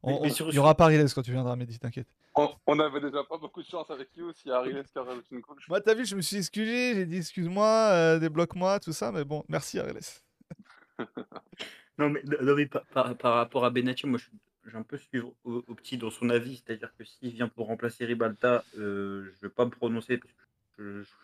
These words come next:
Speaker 2: je sais, je connais pas du tout ses idées, euh, et je trouve qu'à travers les interviews qu'il a accordées, on, bah, ça, ça, ça, ça, ça, en fait, il, il développe jamais ce,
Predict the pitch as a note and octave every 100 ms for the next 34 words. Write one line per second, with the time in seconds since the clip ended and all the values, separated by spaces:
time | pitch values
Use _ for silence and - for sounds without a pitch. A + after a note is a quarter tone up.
0 | - G#2+ - G2+ - A#2 A2+ C3+ B2 B2
1 | A#2+ - A2 A2+ A2 B2+ C3 _ _ _
2 | _ G2+ G#2 G#2+ - - B2 - A#2 -
3 | B2+ A#2+ A#2+ A#2 B2 A#2 A2+ A#2 - A2+
4 | G#2+ A#2+ A#2+ A#2+ B2 G#2 G2+ G2+ G2+ G#2
5 | G2+ - _ _ _ _ _ _ G#2 A2+
6 | - - B2+ - - - - - - A#2
7 | D3+ D3+ - A2 A2 G#2+ - - - A2+
8 | A2+ G#2+ A#2+ A#2 B2 B2+ C3 B2 A#2 A#2+